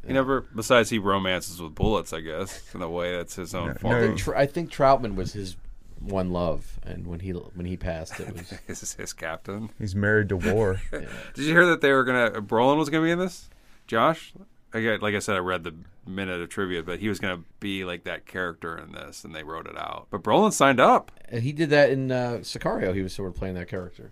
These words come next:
Speaker 2: He was supposed to be the,
Speaker 1: Like a,
Speaker 2: one of the
Speaker 1: yeah,
Speaker 2: mercs.
Speaker 1: stand-in for Krenna. I guess
Speaker 2: Yeah.
Speaker 1: that, I mean, like, that same kind of character. But
Speaker 3: And
Speaker 1: they
Speaker 3: then Ken
Speaker 1: wrote it out.
Speaker 3: Howard comes in for one scene, who's sort of a well-known
Speaker 1: Yeah,
Speaker 3: actor.
Speaker 1: yeah, yeah.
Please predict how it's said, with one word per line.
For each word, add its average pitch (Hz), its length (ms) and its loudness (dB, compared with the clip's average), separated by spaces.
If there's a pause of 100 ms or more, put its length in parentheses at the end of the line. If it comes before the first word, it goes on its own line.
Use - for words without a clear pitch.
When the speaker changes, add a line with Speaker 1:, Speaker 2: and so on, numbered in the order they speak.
Speaker 2:
He 107 120 -4
was 120 100 -2
supposed - 280 0
to 110 60 -8
be 110 140 2
the, 101 360 4
Speaker 1:
Like 135 180 4
a, 131 140 6
Speaker 2:
one 107 120 2
of 104 40 2
the 131 60 2
Speaker 1:
yeah, 101 60 0
Speaker 2:
mercs. 113 140 6
Speaker 1:
stand-in 117 400 2
for 104 320 0
Krenna. 107 500 0 (240)
I 104 60 -2
guess 98 160 0
Speaker 2:
Yeah. 95 60 -2
Speaker 1:
that, 110 160 2
I 113 40 0
mean, 104 220 0
like, 92 200 -2 (440)
that 90 200 0
same 87 200 -6
kind 82 180 -6
of 76 100 -12
character. - 500 -8 (100)
But 80 100 -2
Speaker 3:
And 78 80 0
Speaker 1:
they 131 60 2
Speaker 3:
then 131 100 -4
Ken 147 180 0
Speaker 1:
wrote 123 60 0
it 151 40 4
out. 165 60 6
Speaker 3:
Howard 127 320 4 (160)
comes 117 280 -6
in 110 120 0
for 110 160 -2
one 107 320 2
scene, 95 480 -4 (200)
who's 120 140 -4
sort 202 180 4
of 143 80 -2
a 117 80 -6 (480)
well-known 107 400 0
Speaker 1:
Yeah, 95 60 4
Speaker 3:
actor. 160 160 8
Speaker 1:
yeah, 160 120 8
yeah. 135 240 6